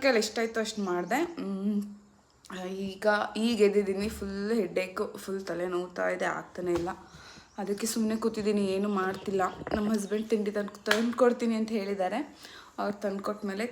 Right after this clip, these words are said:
ತಿಂಡಿ ತಿಂದ್ಬಿಟ್ಟು ಸ್ವಲ್ಪ ಎನರ್ಜಿ ತೊಗೊಂಡು ಆಮೇಲೆ ಎಷ್ಟಾಗುತ್ತೆ ಅಷ್ಟು ಮನೆ ಸೆಟ್ ಮಾಡೋಣ ಅಂತ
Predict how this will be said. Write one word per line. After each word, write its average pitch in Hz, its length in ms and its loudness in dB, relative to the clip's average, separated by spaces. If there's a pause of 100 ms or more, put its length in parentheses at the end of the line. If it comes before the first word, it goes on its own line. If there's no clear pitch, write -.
ತಿಂಡಿ 196 300 -2
ತಿಂದ್ಬಿಟ್ಟು 202 440 -2 (100)
ಸ್ವಲ್ಪ 190 220 -2 (120)
ಎನರ್ಜಿ 190 280 2 (100)
ತೊಗೊಂಡು 180 340 4 (600)
ಆಮೇಲೆ 220 300 4 (120)
ಎಷ್ಟಾಗುತ್ತೆ 214 560 2
ಅಷ್ಟು - 260 -2
ಮನೆ 185 240 -2
ಸೆಟ್ 185 160 -4 (100)
ಮಾಡೋಣ 185 300 0
ಅಂತ 185 120 -4